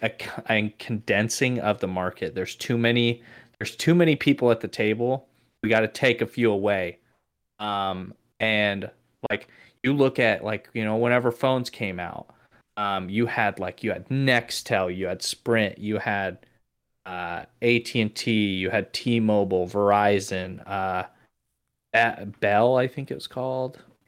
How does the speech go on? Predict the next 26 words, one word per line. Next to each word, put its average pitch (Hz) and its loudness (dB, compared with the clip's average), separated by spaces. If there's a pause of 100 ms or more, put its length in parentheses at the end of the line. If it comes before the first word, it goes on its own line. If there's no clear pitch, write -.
(280)
Like, - -8
there 135 4
was 139 2
tons 147 2
and 110 -2
tons 110 0
of 95 -6
different, 101 -6
like, 101 0
phone 107 -4
companies, 123 -4
like, - -8 (600)
and 104 -2
now, 104 4 (760)
like, - -6 (100)
all, 110 4 (200)
it's - -2
kinda 123 -2
centralized, 101 0
and 98 -8
it's 92 -10
like, 92 -6
yeah, 123 4
there 120 4
might 120 0
be 117 -4